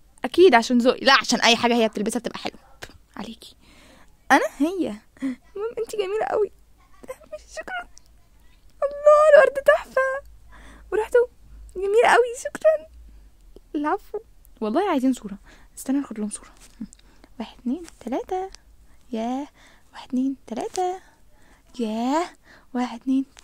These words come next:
تلاتة. وي، خدنا لهم صورة. حلوين. يلا. آه، انا هفضل شايله ابنكم كده. يلا بقى، لغاية، خليك جدع، خليك شيله. انا مش عارفة اشيل الاطفال بصراحة، ما بعرفش. نايس. انتوا فعلًا، فعلًا، فعلًا لازم لكم مربية اطفال.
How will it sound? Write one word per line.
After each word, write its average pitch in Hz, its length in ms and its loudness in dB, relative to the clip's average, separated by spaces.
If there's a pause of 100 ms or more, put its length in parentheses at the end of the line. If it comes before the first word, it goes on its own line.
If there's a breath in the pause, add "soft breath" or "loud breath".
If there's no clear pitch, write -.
(120)
تلاتة. 302 400 -2 (1500)
وي، 640 360 -8
خدنا 622 220 4
لهم 523 180 2
صورة. - 260 -16 (840 loud breath)
حلوين. 214 340 -4 (480)
يلا. 247 160 -4 (400 loud breath)
آه، 220 120 6
انا 220 100 6
هفضل 247 160 4
شايله 254 200 4
ابنكم 247 240 2
كده. 285 220 -2 (160)
يلا 214 200 -4
بقى، 240 120 -2
لغاية، 247 500 -4
خليك 247 280 -6
جدع، 254 220 2
خليك 240 300 -8
شيله. 226 240 -4
انا 247 80 2
مش 240 140 -2
عارفة 262 220 -2
اشيل 254 180 0
الاطفال 247 320 -4
بصراحة، 240 420 -8
ما - 60 -8
بعرفش. - 440 -8 (960 soft breath)
نايس. - 540 -6 (320)
انتوا - 160 -14
فعلًا، 339 280 2
فعلًا، 294 320 -2
فعلًا 262 320 0
لازم 214 240 -2
لكم 220 260 -2
مربية 185 400 -4
اطفال. - 260 -14